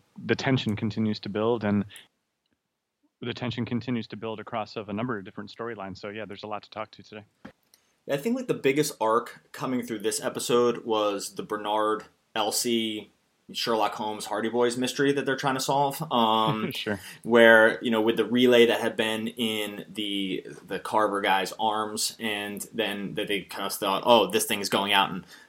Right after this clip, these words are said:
Speaker 2: broadcasting data to a remote satellite to parts unknown," and they sort of start investigating it. A couple things I thought were interesting here, though. I'm wondering if,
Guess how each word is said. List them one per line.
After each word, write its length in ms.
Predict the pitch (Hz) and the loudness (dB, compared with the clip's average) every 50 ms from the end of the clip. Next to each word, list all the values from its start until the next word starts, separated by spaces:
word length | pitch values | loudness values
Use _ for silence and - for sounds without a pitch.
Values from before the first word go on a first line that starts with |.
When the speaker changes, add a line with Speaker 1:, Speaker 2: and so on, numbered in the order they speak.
| _ _ _ | _ _ _
Speaker 2:
broadcasting 720 | - 131 120 120 120 127 117 113 - - 117 113 113 110 - | 6 8 8 8 8 6 4 2 4 2 0 0 0 2 6
data 360 | 127 117 123 117 107 101 92 - | 8 10 10 10 8 6 0 -2
to 120 | 110 101 | -2 -2
a 60 | 98 92 | -2 -2
remote 320 | 98 101 107 113 110 110 | -2 0 2 2 2 4
satellite 500 | - 151 131 131 117 101 101 95 85 - | 4 6 6 6 6 4 0 -2 -2 -4
to 260 | - 107 101 98 87 - - _ | -6 -4 -4 -4 -6 -8 -14 _
parts 340 | - - 120 120 117 - - 123 | -2 2 4 4 4 2 -2 -2
unknown," 520 | - 113 110 107 113 113 110 104 101 95 | -2 -2 -2 0 0 0 0 0 -2 -4
and 100 | 95 95 | -4 -6
they 100 | 95 98 | -6 -6
sort 200 | 101 - 110 104 | -6 -4 -4 -4
of 80 | 98 - | -4 -4
start 200 | - 113 101 - | -4 -4 -4 -4
investigating 580 | 95 95 98 95 - - 92 92 95 90 95 92 | -4 -6 -6 -6 -6 -6 -6 -6 -8 -8 -8 -8
it. 100 | 90 90 | -10 -10
A 280 | - - - - _ - | -14 -18 -20 -20 _ -2
couple 240 | - 190 180 208 208 | 2 4 6 6 6
things 200 | - 170 147 123 | 4 4 4 4
I 80 | 131 113 | 4 4
thought 120 | 127 123 | 4 6
were 120 | 117 - - | 4 4 4
interesting 380 | 117 117 - 101 - 107 110 | 2 -2 -4 -4 -6 -6 -4
here, 180 | 110 110 104 104 | -2 -2 0 2
though. 100 | 107 101 | 2 2
I'm 140 | 98 117 123 | 2 2 2
wondering 340 | 143 170 196 202 180 170 | 2 2 0 0 0 0
if, 180 | 143 131 - | -2 -2 -4